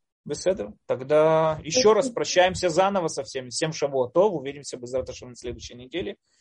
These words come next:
И опять же, можете присылать вопросы на WhatsApp и на Telegram. Там должны быть, наверное, есть, да, Тифер? Там есть, наверное, ссылки. Поэтому люди шлют, и поэтому можете присылать, не стесняйтесь.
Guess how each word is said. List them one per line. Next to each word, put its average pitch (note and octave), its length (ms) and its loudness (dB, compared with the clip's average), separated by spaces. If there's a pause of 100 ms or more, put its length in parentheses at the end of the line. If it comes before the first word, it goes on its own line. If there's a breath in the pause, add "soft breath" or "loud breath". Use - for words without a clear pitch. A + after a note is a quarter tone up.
(280)
И F#3 240 -2
опять G#3 320 4
же, D#3+ 100 -6
можете E3 300 -4
присылать D3+ 420 0
вопросы C3+ 440 0
на B2 80 -4
WhatsApp A#2+ 480 0
и A#2 80 -4
на A#2 120 -6
Telegram. C3+ 540 -4
Там A#2 340 -12
должны A#2 280 -6
быть, B2 320 -12 (480)
наверное, B2 340 -2
есть, D3 160 -2
да, D3 140 2
Тифер? B2 280 -4
Там A#2 140 -6
есть, C3+ 180 -12
наверное, A#2 300 -6
ссылки. A3 380 -10
Поэтому C3+ 520 -4 (240)
люди D#3 300 2
шлют, C4 340 -4
и E3+ 40 -10
поэтому F#3 400 0
можете E3+ 260 -8
присылать, D3 400 -4
не B2 80 -12
стесняйтесь. - 600 -12